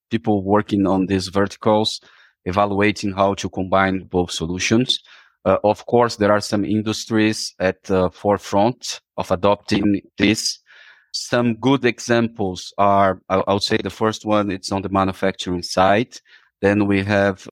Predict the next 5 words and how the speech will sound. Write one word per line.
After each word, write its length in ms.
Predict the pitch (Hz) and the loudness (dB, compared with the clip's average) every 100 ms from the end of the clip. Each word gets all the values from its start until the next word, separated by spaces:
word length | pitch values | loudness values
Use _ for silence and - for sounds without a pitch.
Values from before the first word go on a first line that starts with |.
| - | -6
fleet 220 | 101 98 | -6 0
management, 680 | 101 104 101 104 104 101 - | 0 0 0 0 0 -2 -4
telematics, 960 | 87 90 101 101 104 101 98 - - - | -4 0 0 0 -2 -2 -4 -10 -12 -10
smart 400 | - 98 95 90 | -2 0 0 -2
cities. 560 | - 107 104 107 110 | -8 -4 2 2 2